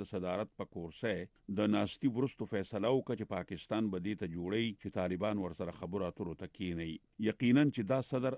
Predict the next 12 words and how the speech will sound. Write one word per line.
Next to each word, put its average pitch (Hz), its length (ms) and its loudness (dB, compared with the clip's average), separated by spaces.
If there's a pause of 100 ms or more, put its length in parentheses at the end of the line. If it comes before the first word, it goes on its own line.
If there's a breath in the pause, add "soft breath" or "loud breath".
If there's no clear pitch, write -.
(100)
اشرف 92 340 -6
غني 110 160 2
یوه 98 300 0
لویه 113 260 0
خطره 98 340 -6
په 95 140 -10
خپل 92 240 -6
سر 113 180 -2 (280)
اخیستې 95 460 -4
ده. 82 80 -2 (260)
د - 100 -8
ښاغلي 107 400 0